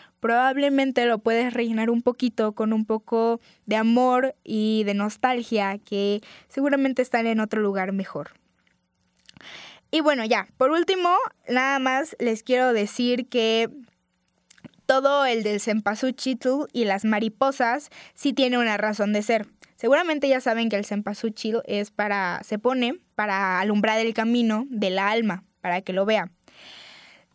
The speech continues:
Todo esto también viene en la película de Coco, nada más que lo quisieron hacer como para que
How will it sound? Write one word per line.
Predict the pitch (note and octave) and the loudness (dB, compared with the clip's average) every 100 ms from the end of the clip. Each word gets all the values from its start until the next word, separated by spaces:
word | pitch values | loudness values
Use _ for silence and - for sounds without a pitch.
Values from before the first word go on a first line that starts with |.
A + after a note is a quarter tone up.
| _ - | _ 0
Todo | D4+ F4+ | 2 4
esto | F4+ E4 - C#4 | 2 2 2 2
también | C#4 A3+ A#3 C4 | 2 0 2 2
viene | A#3 A3+ A#3 | 2 4 2
en | A3+ | 2
la | F#3 | 0
película | G3+ A3+ G#3+ A#3+ B3 | 0 -2 0 2 2
de | A#3+ | 2
Coco, | A#3+ B3+ - A3+ A#3+ | 2 0 2 2 2
nada | A#3 G#3+ A3 | 0 0 0
más | A3 A3 A3 | 0 -2 -2
que | A#3 | -2
lo | A3+ G#3+ G#3 - | 0 0 0 -2
quisieron | - A#3 B3+ A#3+ | -4 0 0 0
hacer | A3+ A#3 A#3+ B3+ | -2 0 0 -2
como | A#3+ G#3+ G3+ | -2 0 0
para | G#3 G3+ G#3 | -2 -2 -4
que | G#3 | -4